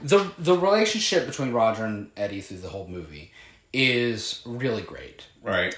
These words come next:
Speaker 1: They work, they play off each other so, so well, and I really like the slapstick that they have together, the character growth that they, they have, you know, 'cause being there and they, you know, they go with the Weasels, which the Weasels are great.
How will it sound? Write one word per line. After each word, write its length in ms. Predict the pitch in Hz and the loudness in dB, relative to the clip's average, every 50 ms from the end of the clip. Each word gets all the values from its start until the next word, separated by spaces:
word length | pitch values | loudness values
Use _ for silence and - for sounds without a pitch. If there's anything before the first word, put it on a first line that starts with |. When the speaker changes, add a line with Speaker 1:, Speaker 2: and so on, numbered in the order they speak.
| - | 2
Speaker 1:
They 100 | - 160 | 4 4
work, 340 | 156 143 151 170 170 170 170 | 6 8 8 8 8 6 6
they 140 | 165 175 180 | 2 2 2
play 260 | 175 - 170 165 160 | 2 2 4 6 8
off 180 | 151 151 147 - | 8 8 6 4
each 140 | 156 135 - | -2 0 0
other 220 | 131 123 127 120 | 0 2 2 0
so, 440 | 110 - - - - - 202 196 190 | -2 -2 -2 -2 0 2 4 4 4
so 280 | 170 - - 143 123 104 | 2 2 2 2 2 2
well, 440 | 98 90 82 80 80 80 78 - - - - - - - - - - - _ _ - | 0 -4 -8 -8 -10 -12 -14 -16 -20 -20 -20 -20 -20 -20 -20 -20 -20 -20 _ _ -4
and 560 | 139 143 135 135 135 135 131 131 131 123 113 127 - - _ _ _ _ _ _ _ - - - - | 0 0 2 2 2 2 2 2 0 -2 -4 -8 -12 -16 _ _ _ _ _ _ _ -20 -8 2 4
I 60 | 151 | 4
really 440 | 147 143 139 170 180 175 165 175 175 - - | 4 4 4 4 6 6 6 6 2 0 -2
like 220 | 117 120 113 - | -2 -2 -2 -4
the 80 | - 117 | -6 -6
slapstick 580 | - - 170 160 151 147 - - - 151 147 - | -4 0 4 4 4 4 2 0 0 -2 0 -2
that 120 | 143 - | -6 -4
they 80 | - 135 | -4 -4
have 240 | 120 131 123 120 117 | -2 -2 -2 -2 -2
together, 680 | 120 110 123 113 113 113 110 110 113 110 107 110 110 - - - - - - - - - - _ _ _ - | -4 -2 2 2 2 2 2 0 -2 -2 -2 -4 -6 -8 -16 -20 -20 -20 -20 -20 -20 -20 -20 _ _ _ -12
the 260 | 135 117 123 120 110 | -8 -4 0 0 0
character 480 | - - - 151 151 147 143 - 147 147 | -2 -2 0 2 2 2 2 2 0 0
growth 400 | 147 139 127 123 127 123 120 - | 2 2 2 2 2 -2 -4 -6
that 140 | 117 110 - | -6 -6 -2
they, 360 | - 107 107 107 104 104 - _ _ - 110 | -2 -2 -2 -2 -4 -6 -10 _ _ -10 -6
they 160 | 113 110 107 | -4 -4 -2
have, 520 | 101 107 104 101 101 101 104 101 - - - _ - | -2 -2 -2 -2 0 -2 -2 -4 -6 -12 -16 _ -8
you 140 | 117 110 | -6 -6
know, 200 | 101 98 95 92 | -4 -4 -6 -6
'cause 360 | 90 - - 107 104 101 - - | -6 -6 -6 -6 -6 -6 -8 -12
being 480 | - - 135 120 127 120 113 117 113 107 | -14 -14 -10 -6 -4 -2 -2 -2 -2 -2
there 360 | 107 107 107 107 107 107 107 | -2 -2 0 0 0 0 -2
and 140 | 107 104 101 | -4 -6 -6
they, 340 | 98 98 98 98 - - - _ - | -8 -8 -8 -10 -12 -14 -20 _ -16
you 100 | 104 104 | -12 -12
know, 120 | 95 95 95 | -10 -10 -10
they 100 | 104 98 | -8 -6
go 140 | 101 110 | -4 -2
with 140 | 110 110 107 | -2 -2 -4
the 60 | 113 | -6
Weasels, 440 | 101 98 95 98 98 95 95 98 - 156 | -8 -8 -8 -8 -8 -10 -10 -10 -4 -4
which 140 | 180 175 | -4 -2
the 80 | - 190 | -2 -2
Weasels 340 | 160 147 139 120 123 113 107 | -2 -2 -2 -2 -4 -6 -6
are 140 | 95 90 87 | -6 -10 -10
great. 260 | 85 87 87 87 | -10 -12 -12 -12